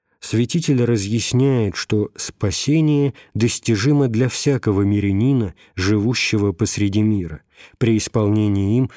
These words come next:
всех постановлений Евангелия, в то время как снискание совершенства с необходимостью требует полного нестяжания и отречения от мира,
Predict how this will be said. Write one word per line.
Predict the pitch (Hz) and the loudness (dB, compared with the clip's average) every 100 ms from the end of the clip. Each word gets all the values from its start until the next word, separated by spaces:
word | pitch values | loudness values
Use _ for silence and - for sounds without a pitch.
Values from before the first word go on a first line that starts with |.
| - | -16
всех | - - 131 - | -10 -2 -2 -2
постановлений | 120 - 113 104 98 101 104 101 | -6 -4 -2 0 0 0 0 0
Евангелия, | 92 107 110 95 82 78 71 _ _ _ _ _ _ _ | 0 0 0 -2 -6 -12 -16 _ _ _ _ _ _ _
в | - | -2
то | 117 | 0
время | 104 110 107 107 | 2 2 0 -2
как | 113 101 | -4 -4
снискание | - 110 101 - 113 104 101 98 98 - - | -2 -2 -2 -2 -2 0 0 -2 -6 -10 -8
совершенства | - 101 98 - - 147 135 - 80 - _ - - | -2 -2 -2 -2 -2 0 -2 -6 -12 -20 _ -20 -18
с | - 113 | -6 0
необходимостью | 113 110 - 107 113 143 127 - 107 101 | 0 -2 -4 -2 0 0 0 -2 -2 -2
требует | 107 123 120 123 120 - _ _ | 0 0 2 0 -2 -8 _ _
полного | 131 131 113 107 98 | 0 2 2 2 2
нестяжания | 98 98 - - 95 87 131 135 127 123 - - | 0 0 -4 -4 -2 0 0 0 0 -2 -6 -6
и | 120 120 | 0 0
отречения | 113 - 117 - 120 110 98 95 | 0 -2 -2 -2 0 0 0 -2
от | 95 110 | -2 0
мира, | 107 85 71 | -2 -4 -12